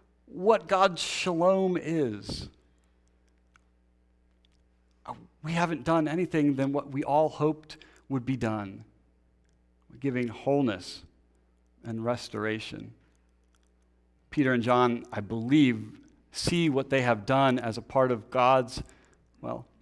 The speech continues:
his end time restoration of all things, uh, when all things become new again. Well, they finally get around to, uh, answering,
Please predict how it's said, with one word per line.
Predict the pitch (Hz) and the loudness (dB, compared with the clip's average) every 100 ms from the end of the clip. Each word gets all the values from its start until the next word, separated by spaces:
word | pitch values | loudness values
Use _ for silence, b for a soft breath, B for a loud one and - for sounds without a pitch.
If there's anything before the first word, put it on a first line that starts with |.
| - | -4
his | 139 117 - | -4 -4 0
end | 151 160 | 2 2
time | 120 143 147 147 131 | 0 0 2 0 -2
restoration | 131 - 123 123 123 113 107 113 | -4 -4 -4 -4 -4 -8 -10 -10
of | 110 | -14
all | - 113 110 | -10 -8 -8
things, | - 113 113 120 - _ _ _ _ _ _ _ _ _ _ _ _ | -10 -12 -12 -16 -20 _ _ _ _ _ _ _ _ _ _ _ _
uh, | 104 113 | -20 -10
when | 113 | -2
all | 113 | -2
things | 110 110 107 | 0 -2 -2
become | 104 107 101 | -4 -4 -2
new | 101 101 | -2 -6
again. | 98 - - 117 _ _ _ _ _ _ _ _ _ _ _ | -8 -14 -16 -20 _ _ _ _ _ _ _ _ _ _ _
Well, | 139 143 | 6 8
they | 123 | 8
finally | 123 147 165 123 | 8 6 6 4
get | 127 | 4
around | 117 120 113 107 - - | 4 2 2 -2 -8 -10
to, | - 117 110 107 - | -4 -2 -2 -4 -4
uh, | 104 104 | -4 -2
answering, | 127 123 120 110 110 | -2 -2 0 -2 -4